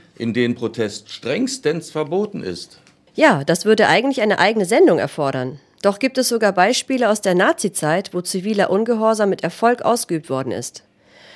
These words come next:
Speaker 2: Natürlich hat es viel Widerstand gegeben, der spontan und individuell war.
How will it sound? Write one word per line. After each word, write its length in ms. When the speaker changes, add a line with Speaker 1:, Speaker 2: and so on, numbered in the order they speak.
Speaker 2:
Natürlich 440
hat 120
es 120
viel 120
Widerstand 440
gegeben, 560
der 80
spontan 580
und 120
individuell 640
war. 260